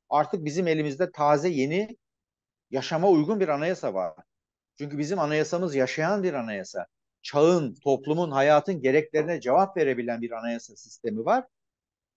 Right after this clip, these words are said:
Hocam şimdi anayasa değişikliği konuşuluyor. Chesterton'ın çiti kavramından hareket edelim. Biz bir anayasanın bir maddesini, birkaç maddesini, önemli bir bölümünü değiştirmek istediğimizde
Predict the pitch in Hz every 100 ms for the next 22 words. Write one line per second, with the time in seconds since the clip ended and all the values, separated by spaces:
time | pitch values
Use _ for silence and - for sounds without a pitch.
0 | _ _ _ _ 196 220 185 - 277 220
1 | 214 269 254 226 208 226 190 226 - 196
2 | 208 180 _ _ _ _ _ 139 117 -
3 | 110 101 90 _ _ _ - 262 269 -
4 | 247 - 202 190 160 - 196 - 214 190
5 | 170 165 156 147 147 123 113 107 110 -
6 | 90 90 82 _ _ _ _ 220 262 180
7 | 262 220 226 226 190 151 131 _ _ _
8 | _ _ 254 247 202 160 135 135 127 113
9 | 131 185 208 202 - _ 185 175 139 131
10 | 131 127 120 120 151 160 185 196 226 226
11 | 208 214 180 156 123 98 135 180 160 196
12 | 170 139 147 147 - 139 127 208 208 80
13 | 78